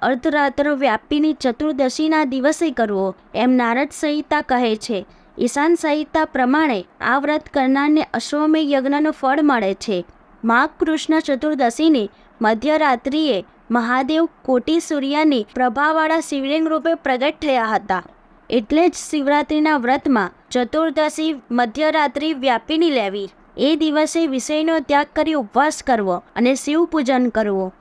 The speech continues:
આ શિવરાત્રિ મહાન નિશા વ્યાપીની હોય છે. રાત્રિના બીજા પ્રહરની અંતિમ એક ઘડી અને ત્રીજા પ્રહરના પ્રારંભની પ્રથમ ઘડી, આ બંનેનો સમય મહાનિશાનો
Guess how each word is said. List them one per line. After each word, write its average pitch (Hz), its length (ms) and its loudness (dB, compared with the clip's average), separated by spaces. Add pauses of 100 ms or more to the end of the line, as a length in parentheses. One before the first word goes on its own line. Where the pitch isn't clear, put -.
(220)
આ 269 160 0
શિવરાત્રિ 277 760 0
મહાન 247 380 0
નિશા 311 400 0
વ્યાપીની 302 600 2
હોય 240 260 0
છે. 190 320 -4 (380)
રાત્રિના 277 500 0
બીજા 285 340 0
પ્રહરની 285 760 0 (180)
અંતિમ 330 560 2
એક 277 180 -2
ઘડી 277 440 -2 (140)
અને 285 200 -2
ત્રીજા 277 460 -2
પ્રહરના 269 760 -2 (140)
પ્રારંભની 269 560 0
પ્રથમ 302 540 -2
ઘડી, 277 380 -2 (240)
આ - 120 0
બંનેનો 302 600 0
સમય 285 460 0
મહાનિશાનો 302 1000 0